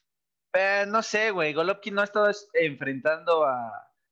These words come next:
a lo mejor de lo mejor, a pesar de que Camil, me parece que se llama Camil Ceresmeta, un pedo así, güey, tiene un nombre raro. Pues venía invicto, güey, pero dejó el invicto en contra de Gennady Golovkin.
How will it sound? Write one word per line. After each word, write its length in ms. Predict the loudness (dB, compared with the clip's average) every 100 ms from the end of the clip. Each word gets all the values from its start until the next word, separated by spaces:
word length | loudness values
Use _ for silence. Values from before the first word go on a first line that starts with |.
| _ _
a 60 | -4
lo 100 | -2
mejor 300 | -4 -4 -2
de 100 | 0
lo 80 | -2
mejor, 240 | -2 -2
a 80 | -2
pesar 320 | -4 -4 -4
de 140 | -2 -4
que 680 | 0 0 0 -4 -8 -12 _
Camil, 440 | -4 -4 -2 -4 -2
me 120 | -2
parece 260 | -2 -4 -6
que 80 | -8
se 120 | -4
llama 220 | -2 -2
Camil 640 | -2 -4 -6 -8 -10 -14 _ _
Ceresmeta, 1000 | -2 -2 -2 -4 -4 -2 -2 -4 -4 -10
un 140 | -16 0
pedo 220 | 2 2
así, 240 | -2 -6
güey, 120 | -6 -2
tiene 160 | -2
un 60 | 0
nombre 300 | -2 0 0
raro. 420 | 2 0 -2 -6 _ _ _ _ _ _ _ _ _
Pues 180 | -4 -2
venía 240 | -2 -2
invicto, 420 | -4 -6 -8 -4 0
güey, 180 | 0
pero 460 | 0 0 0 0 0
dejó 240 | 0 0
el 80 | -2
invicto 380 | -2 -6 -2 -2
en 60 | 0
contra 260 | -2 0
de 80 | 0
Gennady 340 | 0 -2 0 2
Golovkin. 720 | 2 0 -2 -6 -8 -8